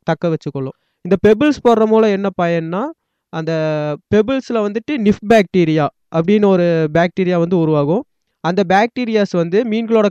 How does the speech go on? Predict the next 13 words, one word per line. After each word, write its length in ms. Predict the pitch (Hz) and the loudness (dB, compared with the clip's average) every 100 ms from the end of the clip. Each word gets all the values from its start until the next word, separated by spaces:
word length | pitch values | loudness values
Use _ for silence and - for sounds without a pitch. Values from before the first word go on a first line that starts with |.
| 180 | 4
கழிவுகள்ல 520 | 180 208 202 190 180 | 4 6 6 4 4
இருக்கிற 300 | 170 175 156 | 2 0 -2
அம்மோனியாவை 540 | 165 180 175 170 160 | 2 2 2 2 0
வந்து 300 | 151 156 208 311 _ _ - | 0 -2 -4 -6 _ _ -2
நைட்ரேட்டாவும் 640 | 175 214 233 214 190 208 | -2 0 0 0 0 0
நைட்ரேட்டாவும் 760 | 208 180 170 185 170 165 170 185 | 0 -4 -4 -6 -4 -4 -4 -4
மாத்திரும். 400 | 143 - 135 131 _ _ _ _ | -6 -8 -12 -12 _ _ _ _
இதன் 260 | - 202 226 | -4 2 2
மூலம் 280 | 226 220 208 | 2 0 0
வந்துட்டு 320 | 196 208 277 | -2 -2 -4
மீன்களுக்கு 520 | 233 202 190 180 175 | -4 -4 -2 -4 -4
வந்துட்டு 180 | 170 185 | -6 -4
ஒரு 240 | 220 175 | -4 -4